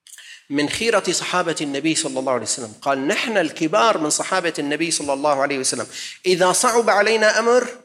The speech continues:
بنروح لعند ستنا عائشة تعطينا الجواب". وروى الإمام الحاكم والطبراني بسند حسن عن عروة بن الزبير رضي الله تعالى عنهما قال: "ما رأيت أحداً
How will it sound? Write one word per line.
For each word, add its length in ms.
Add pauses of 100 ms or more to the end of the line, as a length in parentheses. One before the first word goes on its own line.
(140)
بنروح 240
لعند 180
ستنا 280
عائشة 460 (720)
تعطينا 360
الجواب". 340 (1400)
وروى 300
الإمام 400
الحاكم 480
والطبراني 680
بسند 500
حسن 380
عن 160
عروة 240
بن 260
الزبير 480 (600)
رضي 280
الله 320
تعالى 340
عنهما 400
قال: 300 (580)
"ما 240
رأيت 380
أحداً 640